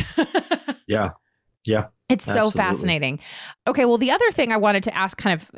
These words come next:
Speaker 1: eh, which I think piggybacks off of this is, you know, there's obviously, there's so many takeaways, um, from this book and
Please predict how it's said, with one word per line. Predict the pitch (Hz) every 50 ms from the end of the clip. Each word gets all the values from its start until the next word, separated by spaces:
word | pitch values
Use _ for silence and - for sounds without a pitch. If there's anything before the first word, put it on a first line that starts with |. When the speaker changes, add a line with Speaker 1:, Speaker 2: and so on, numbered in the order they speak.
| - -
Speaker 1:
eh, | - 202 190
which | - 196 190 - 196
I | -
think | 190 196 180 165
piggybacks | - - 233 214 208 226 214 165 156 143 147 - - - _ _
off | - 156 190 - 170
of | 160 147 139 -
this | 101 95 - 165 - - - _
is, | 190 180 180 185 180 175 175 180 - - - - - - - - - - - - - - _ _ _ _
you | 208 233 220
know, | 202 180 180
there's | 131 175 214 208 185
obviously, | - - 220 214 247 214 - 202
there's | 185 180 190 180 -
so | - - - 226 233 294 330
many | 302 247 220 202 185 175 - - _ _
takeaways, | - - - - 196 185 - 175 143 147 135 139 127 123 135 151 170 - - - - - -
um, | 175 156 156 156 151 165 156 -
from | - - - - 202 202 208 208 185
this | 185 170 - -
book | 175 143 - 156 156 156 - - 143 - - - - - - - _ -
and | 180 185 180 175 175 165 165 160 165 165 160 143 - - -